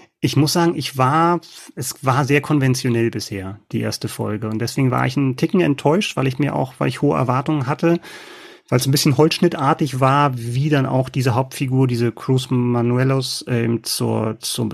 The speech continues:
zur Army kommt. Das geht dann alles sehr, sehr schnell, weil ihre Vorgeschichte wird nochmal erzählt und dann auch die Geschichte von Joe, also von der Einsatzleiterin. Da gibt's noch Luft nach oben, aber ich hab tatsächlich noch eben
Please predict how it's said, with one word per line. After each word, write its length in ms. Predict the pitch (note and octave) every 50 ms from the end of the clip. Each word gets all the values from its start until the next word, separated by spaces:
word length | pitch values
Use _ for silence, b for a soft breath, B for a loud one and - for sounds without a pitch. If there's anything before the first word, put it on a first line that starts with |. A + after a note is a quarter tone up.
| -
zur 200 | - - B2+ -
Army 300 | G#2+ A2 A#2+ C3 C3 B2+
kommt. 180 | B2+ C3 B2 -
Das 120 | - -
geht 160 | - C3 B2+
dann 80 | C3 B2
alles 240 | G#2+ B2 B2+ B2+ -
sehr, 160 | C3 B2+ B2+
sehr 160 | B2 B2+ A#2+
schnell, 280 | - - C3+ C#3 D3+ C#3
weil 120 | B2 A2+ A#2
ihre 220 | B2 A2 A2+ A2
Vorgeschichte 540 | - - E3 E3 D#3 C3 D3+ C3+ - C#3+ B2
wird 100 | C3 B2
nochmal 260 | B2 B2 G#2+ A#2 A#2+ A2+
erzählt 460 | A2 - - - A#2 A2+ A2+ A2+ -
und 140 | A2+ G#2+ G2+
dann 160 | G#2+ G2+ G2
auch 220 | - G#2 - -
die 180 | - - - G#2
Geschichte 400 | G#2+ A2 - - A#2 - - B2+
von 220 | - - A2 G#2+
Joe, 320 | F2+ - B2 D3+ D#3+ D3+ C3+
also 180 | B2 G#2 G#2+
von 180 | G2+ - A2+ G#2+
der 120 | G#2 G2+ F#2+
Einsatzleiterin. 1000 | G#2+ B2+ D3 D3+ D3 C3+ C3 - - B2 A2+ A#2 A2+ - B2 A2+ A#2 A#2 A#2+ A#2 B B B B B B B B B B B B B B B _ _ _ _ _ _ _
Da 480 | - B2+ A#2+ B2 C3 C#3 C#3 C3 C3 _ _ _ _ _ _ _ -
gibt's 260 | D3+ C#3 - - -
noch 140 | D#3 C#3 B2
Luft 260 | B2+ C#3+ D#3+ - -
nach 140 | E3 D3 C3
oben, 240 | C3+ D3 D#3 F3 F#3
aber 140 | C#3 C#3+ C#3+
ich 160 | C3+ - -
hab 180 | D#3+ - _
tatsächlich 560 | - D#3 C#3 - D#3 C#3+ - - D#3+ - - -
noch 340 | D3 C#3+ C#3 B2+ - - _ -
eben 340 | C#3 C3 B2+ B2+ B2 A#2